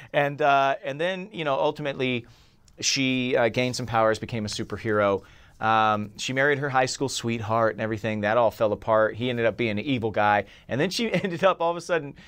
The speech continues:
marrying Damien Hellstrom. So that's why she has all these mystical, uh, powers as well, Hellcat. Um, very, very cool little storyline there.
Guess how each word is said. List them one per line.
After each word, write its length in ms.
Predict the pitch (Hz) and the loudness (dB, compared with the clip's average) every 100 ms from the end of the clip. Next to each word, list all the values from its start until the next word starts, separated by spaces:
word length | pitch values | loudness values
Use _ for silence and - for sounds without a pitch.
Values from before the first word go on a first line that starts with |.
| - | -10
marrying 440 | 127 156 170 151 | 0 2 2 0
Damien 380 | 123 151 170 147 | 2 2 2 -2
Hellstrom. 580 | 117 147 160 - 113 92 - - - | 2 2 2 0 -2 -2 -10 -20 -16
So 240 | - 143 | -2 0
that's 260 | 139 170 185 | 2 2 2
why 180 | 180 170 | 0 0
she 180 | - | -2
has 180 | 143 143 | 0 0
all 120 | 143 | 2
these 180 | 131 113 | 0 -2
mystical, 580 | 127 - 123 123 110 107 | -6 -6 -4 2 4 2
uh, 200 | 101 104 | 2 0
powers 480 | 95 127 113 110 101 | 0 2 4 2 0
as 200 | 113 107 | -4 -4
well, 400 | 107 110 101 90 - - - | 0 4 4 0 -8 -20 -2
Hellcat. 440 | 123 113 117 104 - - - | 0 2 2 0 -2 -14 -12
Um, 560 | - 107 104 104 101 101 _ _ - 120 | -2 2 2 2 -2 -8 _ _ -16 -6
very, 320 | 110 131 131 | 0 2 2
very 240 | 123 120 | 2 0
cool 260 | 113 120 110 | -2 -4 -2
little 160 | 104 | -2
storyline 560 | 98 - 110 104 101 95 | -2 0 2 2 2 2
there. 280 | 98 95 | 0 0